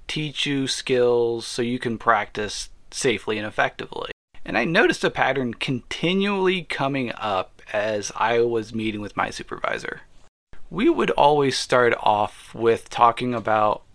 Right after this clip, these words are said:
a client I was struggling with, and it would always turn into a therapy session for me. And as I got more experienced, I was always concerned with learning the newest techniques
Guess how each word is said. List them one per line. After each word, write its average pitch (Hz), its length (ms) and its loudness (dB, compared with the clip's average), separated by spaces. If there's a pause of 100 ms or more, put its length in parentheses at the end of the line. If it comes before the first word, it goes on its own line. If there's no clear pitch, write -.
a - 80 -6
client 120 400 0
I 120 140 4
was 117 160 2
struggling 110 580 0
with, 104 260 -6 (880)
and 135 140 0
it 147 120 2
would 143 220 2 (220)
always 139 1120 4 (540)
turn 135 240 4
into 120 280 0
a 110 60 0
therapy 98 460 -2
session - 420 -4
for 110 240 -4
me. 113 280 -8 (840)
And 170 180 -8
as 156 220 0
I 196 140 2
got 160 260 0
more 135 260 2
experienced, - 1000 -2 (100)
I 117 160 0
was 131 220 -2
always 151 560 0
concerned 120 840 -2
with 110 720 -4 (560)
learning 131 420 2
the 120 100 0
newest 120 600 0
techniques 120 1000 -6